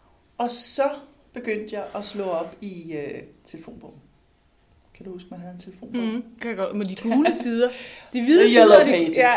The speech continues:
Speaker 1: De
Speaker 2: ja,
Speaker 1: gule
Speaker 2: ja,
Speaker 1: sider.
Speaker 2: men det er jo sådan helt internationalt. Der var både de gule sider og de hvide sider. Det var
Speaker 1: Det er
Speaker 2: der også
Speaker 1: rigtigt.
Speaker 2: selv i Næstved, vil jeg sige.
Speaker 1: Og så, øh, så, så, så tog jeg, så startede jeg simpelthen med telefonbogen og bladrede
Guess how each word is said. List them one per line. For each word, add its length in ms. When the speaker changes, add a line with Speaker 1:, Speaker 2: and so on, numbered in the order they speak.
Speaker 1:
De 120
Speaker 2:
ja, 100
Speaker 1:
gule 120
Speaker 2:
ja, 60
Speaker 1:
sider. 360
Speaker 2:
men 100
det 80
er 60
jo 60
sådan 140
helt 140
internationalt. 560
Der 60
var 80
både 140
de 60
gule 240
sider 200
og 60
de 60
hvide 180
sider. 160
Det 100
var 60
Speaker 1:
Det 80
er 40
Speaker 2:
der 80
også 140
Speaker 1:
rigtigt. 120
Speaker 2:
selv 80
i 40
Næstved, 300
vil 80
jeg 100
sige. 260
Speaker 1:
Og 160
så, 380
øh, 300
så, 180
så, 260
så 140
tog 100
jeg, 120
så 120
startede 480
jeg 80
simpelthen 440
med 100
telefonbogen 760
og 240
bladrede 540